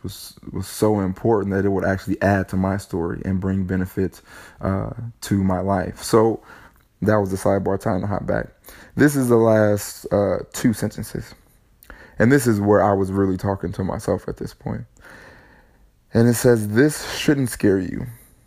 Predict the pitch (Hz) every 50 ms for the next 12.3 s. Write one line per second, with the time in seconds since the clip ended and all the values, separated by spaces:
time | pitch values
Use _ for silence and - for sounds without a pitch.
0 | - _ - 107 120 - - - 117 107 104 - - - - 110 95 - - -
1 | 58 - - 113 113 - - - - _ 101 107 107 117 123 113 101 98 101 101
2 | 107 110 - - 104 101 101 104 101 101 95 - - 98 101 101 101 101 95 -
3 | - 101 101 101 - 104 110 113 107 - _ _ _ _ _ _ _ _ _ _
4 | _ _ _ _ _ _ _ _ _ _ _ - 101 104 104 98 - 92 - 98
5 | 95 95 92 95 - - 95 90 - - 101 98 98 95 101 104 101 - 113 104
6 | - - 98 - - 101 101 101 101 101 104 - - - 101 104 101 107 117 120
7 | 113 - _ - - - - - - - - - - - - - _ _ _ _
8 | _ _ _ - 110 107 107 104 - - 120 127 135 139 147 151 147 151 156 156
9 | 151 - _ _ _ _ _ _ _ _ - - - - - _ _ _ _ -
10 | - - 117 117 110 107 107 104 - 104 104 104 107 127 143 131 - - 92 104
11 | 104 110 113 - _ _ _ _ _ _ - - 107 104 104 98 95 95 87 78
12 | - - - 123 -